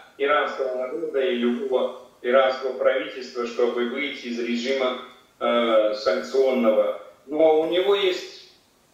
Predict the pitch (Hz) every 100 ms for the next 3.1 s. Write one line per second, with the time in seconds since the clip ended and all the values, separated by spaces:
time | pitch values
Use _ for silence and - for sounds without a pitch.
0 | _ _ _ 127 135 - - - - 113
1 | 123 143 156 156 - - 135 160 170 165
2 | 135 127 139 139 - - 135 - 131 120
3 | 120